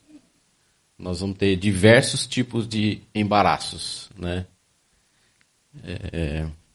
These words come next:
hoje de manhã, falando com o Eber, né, Eber, a gente falou sobre o que, o que que pode ser um embaraço, coisas lícitas, das quais tomam o meu tempo. E aí, eu tô falando isso com a boca no pó, tá, irmãos? Eu,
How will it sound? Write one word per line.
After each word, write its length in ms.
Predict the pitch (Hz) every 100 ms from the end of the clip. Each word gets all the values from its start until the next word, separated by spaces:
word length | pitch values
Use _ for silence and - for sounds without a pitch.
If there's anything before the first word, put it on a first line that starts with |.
| _ _ _ -
hoje 200 | 90 80
de 100 | 92
manhã, 300 | 90 87 87
falando 380 | 90 92 92
com 160 | 87 95
o 60 | 87
Eber, 280 | 101 104
né, 240 | 98 98 90
Eber, 200 | 87 87
a 40 |
gente 160 | 87 -
falou 300 | 98 95 95
sobre 300 | - 92 95
o 40 |
que, 80 | 98
o 40 |
que 180 | 90 127
que 100 | 131
pode 320 | 127 117 110
ser 140 | 113 110
um 40 |
embaraço, 440 | 101 95 92 85 -
coisas 400 | 104 95 107 104
lícitas, 920 | 117 120 120 147 - 156 - - - _ _ _ _ _ _ _ _ _ _ _
das 400 | 110 127 113 -
quais 920 | - - 107 101 113 147 - - - - _ _
tomam 560 | - 120 117 127 143 139
o 80 | 131
meu 220 | 127 123
tempo. 460 | 123 110 95 92 87 _ _ _ _ _ _ _ _ _ _ _ _ _ _ _ _ _ _ _
E 140 | - 110
aí, 460 | 107 117 147 151
eu 100 | 101
tô 420 | 92 110 107 104 92 -
falando 500 | - 101 101 110 104
isso 520 | 107 113 - 117 104
com 200 | 104 98
a 40 | 95
boca 300 | 92 104 113
no 100 | 117
pó, 240 | - 98
tá, 140 | 92 104
irmãos? 400 | 101 95 90 92
Eu, 200 | 90